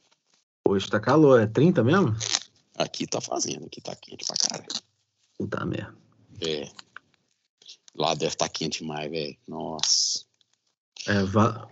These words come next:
Speaker 1: Vala Dólares é um lugar
Speaker 2: Deveras,
Speaker 1: que
Speaker 2: né?
Speaker 1: é quente, deveras.
Speaker 2: É,
Speaker 1: Por isso que o povo vai embora
Speaker 2: deveras.
Speaker 1: de lá, né? Vai pros Estados Unidos.
Speaker 2: <laughs> Vai pra Boston, né, cara?
Speaker 1: É, vai pra Boston.
Speaker 2: <laughs> Já vai,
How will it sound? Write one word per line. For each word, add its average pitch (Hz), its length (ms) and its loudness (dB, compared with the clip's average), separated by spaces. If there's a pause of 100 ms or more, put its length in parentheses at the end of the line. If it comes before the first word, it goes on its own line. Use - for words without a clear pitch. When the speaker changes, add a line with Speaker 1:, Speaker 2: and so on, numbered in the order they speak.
Speaker 1:
Vala 117 600 6
Dólares 120 880 4 (180)
é 113 160 0
um 113 40 4
lugar 110 720 4 (1080)
Speaker 2:
Deveras, 110 680 6
Speaker 1:
que 120 80 6
Speaker 2:
né? 110 80 8
Speaker 1:
é 110 40 2 (140)
quente, 95 420 -2
deveras. 98 440 4
Speaker 2:
É, 87 60 6
Speaker 1:
Por - 60 6
isso 190 100 -2
que - 0 -
o - 20 4
povo 240 120 10
vai - 100 8
embora 160 240 10
Speaker 2:
deveras. 139 60 8
Speaker 1:
de 123 60 8
lá, 113 200 4
né? 120 160 -2 (200)
Vai 98 120 -8
pros - 100 -14
Estados 107 260 0
Unidos. 98 440 -2 (380)
Speaker 2:
<laughs> - 480 2
Vai - 120 8
pra 135 140 8
Boston, 131 500 4
né, 147 100 8
cara? - 220 0 (120)
Speaker 1:
É, 127 180 4
vai 127 120 6
pra 135 140 6
Boston. - 440 -2 (920)
Speaker 2:
<laughs> 107 60 0
Já - 180 4
vai, 127 240 6